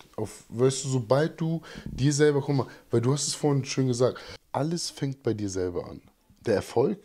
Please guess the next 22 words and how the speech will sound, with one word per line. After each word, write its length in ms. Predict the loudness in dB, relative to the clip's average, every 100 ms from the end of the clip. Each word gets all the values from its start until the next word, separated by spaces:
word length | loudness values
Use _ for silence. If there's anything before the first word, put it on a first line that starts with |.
| _
fängt 240 | -4 -2 2
bei 120 | 2
dir 120 | 2
selber. 240 | 0 0 -4 -16 -4
Wenn 120 | 2
du 60 | 2
im 120 | 4
Innen 280 | 4 4 2
Erfolg 420 | -4 -2 -6 -2
hast, 200 | -2 -2
wirst 180 | -4 -2
du 60 | -2
im 60 |
Außen 320 | 0 -2 -2 -6
Erfolg 340 | -6 -8 -8
haben. 160 | -12 -12 -14 -20 -20 -8
Ähm, 280 | 0 0 0 -4 -20 -20 _ -20 -20 -20 2
alles 500 | 6 6 4 0 -6 0
fängt 260 | 0 2
in 140 | -2 0
dir 180 | 0 0
an. 180 | -6